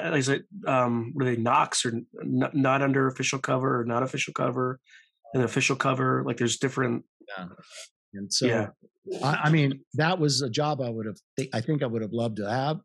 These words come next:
Speaker 2: uh, although I would have stuck out like a sore thumb. Uh, one of the original criticisms of the organization was
Speaker 1: When
Speaker 2: that
Speaker 1: you say that, actually, I was, I was thinking exactly. So going back to your, uh, sorry to interject, but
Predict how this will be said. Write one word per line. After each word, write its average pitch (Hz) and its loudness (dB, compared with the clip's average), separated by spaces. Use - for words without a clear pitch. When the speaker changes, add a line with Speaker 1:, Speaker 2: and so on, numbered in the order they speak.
Speaker 2:
uh, 104 -2
although 107 -4
I 98 -4
would 98 -6
have 87 -6
stuck 104 -4
out 104 -8
like 92 -8
a 92 -8
sore 95 -4
thumb. 123 -2
Uh, 95 -10
one 113 -8
of 110 -10
the 104 -8
original 104 -6
criticisms 120 -2
of 98 -10
the 101 -6
organization 98 -6
was 95 2
Speaker 1:
When 180 8
Speaker 2:
that 190 6
Speaker 1:
you 196 6
say 196 6
that, 180 8
actually, 135 4
I 131 4
was, 135 2
I 143 4
was 139 4
thinking 147 4
exactly. 120 0
So 131 4
going 175 6
back 170 4
to 170 2
your, 135 4
uh, 156 -2
sorry 160 6
to 135 4
interject, 127 2
but 120 4